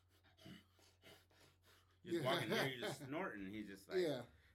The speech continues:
Speaker 1: just petting it, just looking at these humans, like, and, and he has a, a calculating mind,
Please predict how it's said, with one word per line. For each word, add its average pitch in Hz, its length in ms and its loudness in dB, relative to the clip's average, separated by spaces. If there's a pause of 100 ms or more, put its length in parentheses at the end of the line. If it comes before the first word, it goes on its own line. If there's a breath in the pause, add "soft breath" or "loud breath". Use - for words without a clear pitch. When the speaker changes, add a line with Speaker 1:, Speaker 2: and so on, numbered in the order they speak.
Speaker 1:
just 120 220 -10
petting 107 260 -4
it, 104 100 -4
just 95 180 -10
looking 98 240 -6
at 92 120 -6
these 92 140 -14
humans, 92 340 -8
like, 73 220 -12 (1400 soft breath)
and, 143 200 2 (100)
and 139 160 -2 (920)
he 160 260 -6
has 139 320 -4
a, 107 120 -4 (180)
a 98 100 -6 (100)
calculating 101 640 -6
mind, 87 320 -6